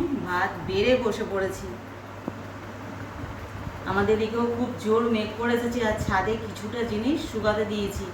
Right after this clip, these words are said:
ছেলেদেরকেও বলছি, "তাড়াতাড়ি খাওয়া দাওয়া করে নে, আবার নাহলে খেতে খেতে এখন ছুটতে হবে।" মনে হচ্ছে এক্ষুনি বৃষ্টি আসবে, এরকম ব্যাপার। তো চলো, রান্নাবান্না তো সেরকম কিছু আজকে হয়নি, তিনজনেরই ভাত বেড়ে নিয়েছি।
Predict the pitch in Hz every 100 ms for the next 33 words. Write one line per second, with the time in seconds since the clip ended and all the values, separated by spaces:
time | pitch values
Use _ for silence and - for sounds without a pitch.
0 | - - - - 208 202 208 233 226 220
1 | - 302 196 185 190 202 226 202 185 185
2 | 196 202 196 190 180 - - - - 180
3 | 190 208 208 214 226 - 202 226 233 262
4 | 254 247 220 214 - 202 180 165 170 -
5 | - - - - - - - - 196 202
6 | 220 226 254 - 247 262 247 190 - 196
7 | 175 165 170 180 190 190 190 175 156 165
8 | - - - - - 226 233 240 214 202
9 | 202 - - 202 196 202 214 220 254 220
10 | 196 208 226 233 254 240 269 262 208 214
11 | 294 226 - - - - 214 208 214 214
12 | 226 202 196 196 202 208 220 226 226 285